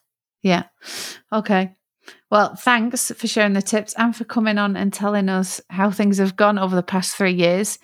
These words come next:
And, uh, I'm looking forward to the update in, in a couple of weeks to see how it went with, uh, with his cousin.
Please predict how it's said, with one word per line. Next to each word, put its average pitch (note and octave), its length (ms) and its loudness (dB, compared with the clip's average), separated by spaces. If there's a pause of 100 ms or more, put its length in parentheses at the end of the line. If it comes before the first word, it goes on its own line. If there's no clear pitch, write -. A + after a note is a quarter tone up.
(340)
And, F#3+ 280 2 (100)
uh, F#3 280 2
I'm F#3 220 2
looking G#3 240 0
forward G3+ 260 0
to G3 100 -6
the F#3+ 120 2
update F#3+ 640 -2
in, F3+ 140 0
in F#3+ 260 2
a F#3+ 40 4
couple G#3 320 0
of G3+ 100 4
weeks F#3+ 320 -4
to G3 100 -2
see F#3+ 400 0 (280)
how F#3 200 0
it F3 100 0
went F#3 300 2
with, F#3+ 340 -2
uh, F3+ 320 2 (640)
with G3 100 2
his F#3 140 2
cousin. F#3 420 0